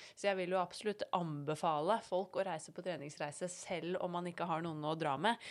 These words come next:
Og så tror jeg jo det er mange som tenker sånn, «Treningsreise.» Da står dere opp, eh,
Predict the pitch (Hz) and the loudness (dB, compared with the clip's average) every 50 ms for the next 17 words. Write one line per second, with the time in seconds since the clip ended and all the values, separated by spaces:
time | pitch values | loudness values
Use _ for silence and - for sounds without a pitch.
0 | - - - - - - 214 220 226 - 214 202 190 185 196 214 220 202 208 208 | -12 -12 -14 -6 -2 2 2 2 2 2 2 4 4 6 6 6 6 4 6 4
1 | 202 180 160 160 165 - - 185 185 185 175 208 185 165 - 175 175 170 170 170 | 2 2 0 -2 -2 2 2 4 4 4 2 0 0 0 0 2 2 2 0 -2
2 | - - - 226 220 220 214 202 185 165 151 147 147 151 151 156 151 - - 180 | -6 -4 -4 -2 0 0 0 0 0 -2 -2 -4 -6 -6 -6 -6 -6 -6 -4 -2
3 | 180 180 180 175 - - 254 196 - - - _ - - - - - - _ 190 | -2 -2 -2 -2 -2 -2 -4 -4 -6 -12 -20 _ -20 -20 -18 -18 -18 -16 _ 2
4 | 196 202 202 202 - - 202 175 151 139 147 160 175 175 175 - 185 180 180 180 | 4 4 4 4 2 0 0 0 0 0 0 0 0 0 0 2 2 4 4 4
5 | 180 180 175 175 175 175 | 4 4 2 2 2 0